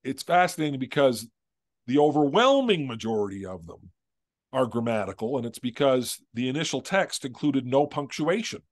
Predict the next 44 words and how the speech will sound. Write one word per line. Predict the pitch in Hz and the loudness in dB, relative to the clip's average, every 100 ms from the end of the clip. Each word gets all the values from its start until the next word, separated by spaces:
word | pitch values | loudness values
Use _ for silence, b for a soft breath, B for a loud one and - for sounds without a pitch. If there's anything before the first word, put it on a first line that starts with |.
| _ _ _ _ _ | _ _ _ _ _
The | 131 | -2
Book | 185 180 | 0 2
of | |
Mormon | 180 196 180 139 | 4 4 2 -2
was | 123 | -4
first | 165 160 - | -6 -10 -4
punctuated | 180 170 147 139 131 | -4 -2 2 2 4
by | 120 | 0
E | 123 147 | -2 -6
B | 147 151 | -6 -6
Grandin, | 117 147 160 160 110 95 104 | 0 2 2 -2 -6 -10 -12
the | 107 | -6
printer, | - 202 - - _ _ _ _ _ - | -4 -2 -6 -12 _ _ _ _ _ 0
who | 151 | 2
was | 143 | 4
not | 156 170 | 6 4
a | 170 | 6
member | 170 160 151 | 2 2 0
of | 131 | -2
the | 127 | -2
church. | 208 202 - - - _ _ _ _ _ _ _ | 0 0 -4 -16 -16 _ _ _ _ _ _ _
So | - 156 139 | -2 2 4
I | 143 185 | 4 2
don't | 165 | 0
know | 147 147 143 | 0 0 2
that | 139 - - | 0 -2 -8
we | 131 139 131 | -4 -2 -2
ought | 123 - - | 0 -2 -2
to | 135 | -6
believe | 113 127 135 147 135 | -4 -4 -4 -4 -4
that | 123 - | -6 -6
he | 147 | -4
was | 123 120 110 - _ _ _ _ _ _ | -2 -2 -4 -12 _ _ _ _ _ _
receiving | 127 - 185 156 143 | -4 -2 -2 -2 2
revelation | 156 143 151 156 139 | 4 4 2 0 -4
as | 127 | -4
to | - | 0
where | 131 143 | 2 2
he | 139 123 | 0 -2
should | 131 120 | -6 -6
put | 131 - | -6 -4
periods | 151 139 127 104 | 0 0 0 -4
and | 107 | -8
commas. | 147 156 151 - - | -4 -4 -4 -10 -16